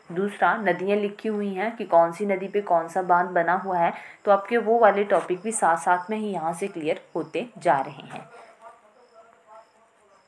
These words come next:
तो हमारा बिलासपुर district भी अब हो गया। बिलासपुर और सिरमौर में चाहे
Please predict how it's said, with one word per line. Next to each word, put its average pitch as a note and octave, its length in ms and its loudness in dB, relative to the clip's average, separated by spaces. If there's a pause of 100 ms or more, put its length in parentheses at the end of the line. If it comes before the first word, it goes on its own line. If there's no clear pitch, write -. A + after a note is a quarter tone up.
(2250)
तो G3+ 80 -6
हमारा G3 320 8
बिलासपुर G3+ 480 2
district G3+ 340 -8
भी G#3+ 80 2
अब G#3 220 0
हो E3+ 160 2
गया। F3 260 2 (4000)
बिलासपुर G3+ 420 8
और A#3+ 140 4
सिरमौर F#3+ 400 2
में G#3+ 160 2
चाहे A3 340 0